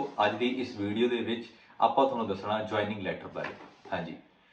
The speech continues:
ਜੁਆਇਨਿੰਗ ਲੈਟਰ ਜਦੋਂ ਤੁਸੀਂ ਸਾਰੀ ਆਪਣੀ ਜਰਨੀ ਪਾਸ ਕਰ ਲੈਂਦੇ ਹੋ ਪੰਜਾਬ ਪੁਲਿਸ ਦਾ, ਜਦੋਂ ਇਹ ਪੇਪਰ ਹੁੰਦਾ ਹੈ, ਪੇਪਰ ਤੋਂ ਫਿਜ਼ੀਕਲ, ਫਿਰ ਮੈਰਿਟ ਲਿਸਟ,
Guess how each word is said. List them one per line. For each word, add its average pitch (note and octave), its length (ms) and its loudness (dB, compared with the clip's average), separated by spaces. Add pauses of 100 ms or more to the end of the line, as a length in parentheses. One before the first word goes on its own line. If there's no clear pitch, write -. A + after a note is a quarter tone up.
(200)
ਜੁਆਇਨਿੰਗ C3+ 380 4
ਲੈਟਰ G#2 300 4
ਜਦੋਂ A2 280 0
ਤੁਸੀਂ A2 240 -6
ਸਾਰੀ A2+ 320 0
ਆਪਣੀ G#2 180 -4
ਜਰਨੀ F#2+ 300 0
ਪਾਸ F#2 300 0
ਕਰ F2+ 140 -2
ਲੈਂਦੇ E2+ 200 -6
ਹੋ E2+ 40 -8
ਪੰਜਾਬ F2 360 -6
ਪੁਲਿਸ F2 180 -6
ਦਾ, - 400 -8
ਜਦੋਂ F2+ 180 -4
ਇਹ F2+ 80 -6
ਪੇਪਰ F#2 300 -2
ਹੁੰਦਾ F2 260 -8
ਹੈ, E2+ 220 -6
ਪੇਪਰ E2+ 220 -8
ਤੋਂ E2+ 120 -6
ਫਿਜ਼ੀਕਲ, F#2 580 -6
ਫਿਰ - 160 -4
ਮੈਰਿਟ F2+ 360 -8
ਲਿਸਟ, F2+ 280 -4